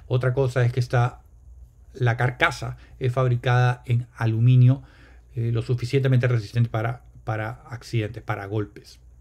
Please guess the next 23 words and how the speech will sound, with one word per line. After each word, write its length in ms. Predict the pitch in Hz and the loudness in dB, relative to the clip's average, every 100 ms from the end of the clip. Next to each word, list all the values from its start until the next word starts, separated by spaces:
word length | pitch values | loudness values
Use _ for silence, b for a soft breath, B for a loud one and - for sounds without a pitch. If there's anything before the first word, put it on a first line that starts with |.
| - - - - - - | -20 -20 -20 -20 -20 -8
Esta 200 | 139 135 | -4 -2
es 100 | 151 | -2
una 140 | 175 160 | -2 0
batería 420 | 143 120 156 131 | 0 0 0 -2
pequeña, 480 | 120 135 131 120 - | 0 2 4 2 0
compacta. 640 | 117 110 123 120 - - B B B B B | -10 -2 0 -2 -4 -20 B B B B B
Eh, 260 | 110 110 110 | -8 -6 -6
ya 80 | 120 | -2
sabemos 320 | 131 127 123 | 2 4 2
que 100 | 117 | 2
no 140 | 117 | 2
agrega 260 | 120 120 120 | 4 4 4
demasiado 760 | 113 - - - 120 120 110 - | 2 -4 -10 0 2 2 0 -2
peso, 340 | 120 - 208 B B B B B B _ _ _ | -4 -4 -10 B B B B B B _ _ _
eh, 260 | 139 117 120 | -6 -4 -2
y 280 | 147 147 190 | 0 -2 -2
el, 560 | 151 131 120 117 113 117 | 2 6 6 6 4 2
la 60 | |
autonomía 640 | 117 120 123 120 139 131 113 | 2 2 2 4 4 4 2
que 80 | 104 | -2
ofrece 400 | 127 117 127 123 | -2 -2 -2 0
es 160 | 131 | 2
limitada. 680 | 123 127 104 - 107 101 90 | 2 2 0 -2 -4 -4 -8